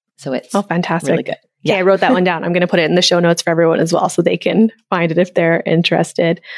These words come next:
Speaker 2: Well, thank you so much, Anya, for coming on the show. I really appreciated it.
Speaker 1: Thank you. It was an absolute pleasure to be here.
Speaker 2: If folks wanna find out more about you, they wanna work with you, where can they go?
Speaker 1: So you can, um, go to my website,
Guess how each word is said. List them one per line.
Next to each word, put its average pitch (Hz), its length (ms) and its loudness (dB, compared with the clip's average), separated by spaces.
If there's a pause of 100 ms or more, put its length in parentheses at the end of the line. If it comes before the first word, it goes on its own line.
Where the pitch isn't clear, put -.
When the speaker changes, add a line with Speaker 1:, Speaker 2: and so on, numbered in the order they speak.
(220)
Speaker 2:
Well, 277 100 -2
thank 302 240 0
you 392 80 4
so 214 400 0
much, 196 240 2
Anya, 165 280 0
for - 120 -10
coming 165 320 0
on 160 140 0
the 170 80 2
show. 160 240 0
I 160 60 2
really 175 420 2
appreciated 175 580 -2
it. 170 220 0 (580)
Speaker 1:
Thank 165 300 0
you. 156 100 2
It 156 140 -2
was 151 160 -4
an 151 60 -8
absolute 143 520 -2
pleasure 147 300 -2
to 160 80 -2
be 196 160 2
here. 151 360 0 (520)
Speaker 2:
If 233 160 -4
folks 320 280 0
wanna 277 220 2
find 208 240 0
out 185 140 2
more 254 180 2
about 262 240 2
you, 247 240 4
they 233 80 4
wanna 202 240 2
work 240 240 0
with 240 220 0
you, 240 160 4
where 214 160 2
can 214 140 2
they 175 100 2
go? 143 240 -6 (460)
Speaker 1:
So - 140 -2
you 175 140 4
can, 170 260 2 (140)
um, 147 280 0
go 151 120 -2
to 165 60 0
my 160 120 2
website, 151 540 0